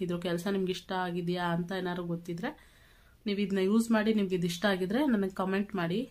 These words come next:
ಇದು ಹೆಂಗೆ ಕೆಲಸ ಮಾಡುತ್ತೆ ಅಂತ. ನನಗಂತೂ, ಹ್ಮ್, ಹ್ಮ್, ಸುಮ್ನೆ ಹಣ ವೇಸ್ಟ್ ಅನ್ನಿಸ್ತು. So next ಬಂದು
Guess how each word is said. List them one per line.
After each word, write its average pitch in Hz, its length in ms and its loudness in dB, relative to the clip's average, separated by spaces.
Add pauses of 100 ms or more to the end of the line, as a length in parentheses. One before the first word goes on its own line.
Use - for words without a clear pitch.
(420)
ಇದು 165 200 -2
ಹೆಂಗೆ 180 360 2
ಕೆಲಸ 170 180 -4
ಮಾಡುತ್ತೆ 170 420 0
ಅಂತ. 180 180 2 (420)
ನನಗಂತೂ, 202 640 0
ಹ್ಮ್, - 480 -10
ಹ್ಮ್, 285 120 -8 (800)
ಸುಮ್ನೆ 254 180 -2
ಹಣ 220 180 4
ವೇಸ್ಟ್ 226 300 2
ಅನ್ನಿಸ್ತು. 214 320 -6 (1300)
So 247 160 0
next 254 260 -2
ಬಂದು 285 320 8